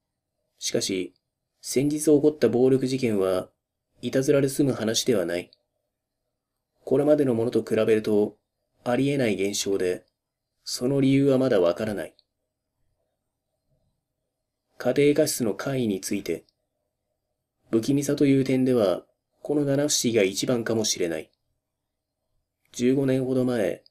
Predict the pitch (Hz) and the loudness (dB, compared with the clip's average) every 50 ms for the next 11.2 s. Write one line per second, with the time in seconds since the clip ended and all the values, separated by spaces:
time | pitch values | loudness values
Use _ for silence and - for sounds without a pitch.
0 | _ _ _ _ _ _ _ _ _ - 135 139 139 147 139 143 143 143 160 151 | _ _ _ _ _ _ _ _ _ -6 -4 -4 -2 -2 -2 -2 0 2 2 2
1 | 143 139 - 107 101 110 107 104 101 98 90 - - _ _ _ _ _ _ _ | 2 2 0 0 0 0 0 0 -2 -2 -4 -6 -10 _ _ _ _ _ _ _
2 | _ _ _ _ _ _ - 127 127 135 147 143 127 110 104 104 - 120 120 123 | _ _ _ _ _ _ -4 -2 -2 0 0 2 2 0 0 -2 -4 -4 -2 0
3 | 123 120 117 117 113 - _ _ _ _ _ - 113 117 123 131 135 143 131 131 | 0 2 2 0 -2 -6 _ _ _ _ _ -4 -2 0 0 0 0 -2 0 0
4 | 131 127 117 95 90 87 - _ _ _ _ _ _ _ _ 113 123 135 135 147 | 0 -2 -2 -4 -6 -6 -10 _ _ _ _ _ _ _ _ 4 4 4 4 2
5 | 139 - 139 131 131 131 123 - - _ - 82 76 - 82 - - _ _ _ | 2 4 4 4 6 4 0 -4 -4 _ -8 -6 -6 -8 -10 -12 -12 _ _ _
6 | _ _ _ _ _ _ _ _ _ _ _ _ _ _ _ _ _ _ _ _ | _ _ _ _ _ _ _ _ _ _ _ _ _ _ _ _ _ _ _ _
7 | _ _ _ _ - - 151 151 143 139 131 117 110 107 - 104 104 107 107 113 | _ _ _ _ -2 2 4 4 4 2 0 -2 0 0 -2 0 0 0 0 0
8 | 113 110 107 104 104 104 104 101 95 - _ _ _ _ _ _ _ _ - - | 0 -2 -2 -2 -2 -2 -2 -2 -2 -4 _ _ _ _ _ _ _ _ -10 -2
9 | - 160 156 139 139 127 123 120 - 123 113 110 - - 123 131 - 131 131 127 | 0 0 2 2 0 0 0 -2 0 -2 -2 -2 0 -2 -2 0 2 2 2 2
10 | 131 127 - - 120 131 135 135 127 - - 101 101 104 107 104 104 98 101 98 | 0 -2 0 0 2 2 2 2 0 0 -2 -2 -2 -2 -2 -2 0 -2 -2 -2
11 | 92 85 85 - | -2 -4 -4 -6